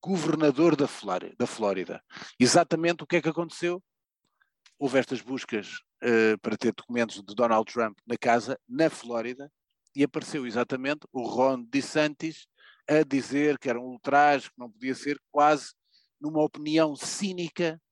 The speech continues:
porque todos nós sabemos que Ron DeSantis quer, todos nós sabemos, não sei se todos nós sabemos, mas alguns podem suspeitar e outros podem saber, e outros podem não saber também, que Ron DeSantis, o governador do estado da, da Flórida, é um dos candidatos mais fortes dos republicanos,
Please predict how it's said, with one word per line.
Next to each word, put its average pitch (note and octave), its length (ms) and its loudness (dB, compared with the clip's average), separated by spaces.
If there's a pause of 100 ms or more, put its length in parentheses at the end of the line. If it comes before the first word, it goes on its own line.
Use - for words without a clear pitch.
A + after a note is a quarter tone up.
(200)
porque - 180 -20
todos D3+ 260 -6
nós D3 200 -2
sabemos C#3+ 360 -4
que - 120 -14
Ron C#3+ 240 0
DeSantis C3+ 720 -4
quer, D3 280 2 (180)
todos B2 200 -16
nós C3 180 -14
sabemos, F#3 260 -12
não - 80 -18
sei - 160 -12
se - 120 -20
todos B2 220 -4
nós B2 140 -2
sabemos, A2 300 -6 (400)
mas A#2+ 140 0
alguns C#3 320 2
podem C3 320 2
suspeitar C3+ 600 0
e A#2+ 120 -4
outros - 180 -12
podem B2 240 -8
saber, C#3 500 -4
e B2+ 60 -4
outros C3 160 -4
podem A#2 240 -2
não A#2 100 -8
saber A2 280 -6
também, B2+ 340 0 (420)
que - 80 -2
Ron F#3+ 240 2
DeSantis, D3+ 600 0
o B2 80 -12
governador C3 400 -2
do A2+ 60 -20
estado C#3 320 0
da, C3+ 220 2
da C3+ 140 -6
Flórida, D3 500 -2
é D3+ 120 0
um E3 100 -2
dos - 160 -20
candidatos D3+ 500 -2
mais D3+ 200 -6
fortes - 420 -10
dos - 140 -20
republicanos, D3 680 -4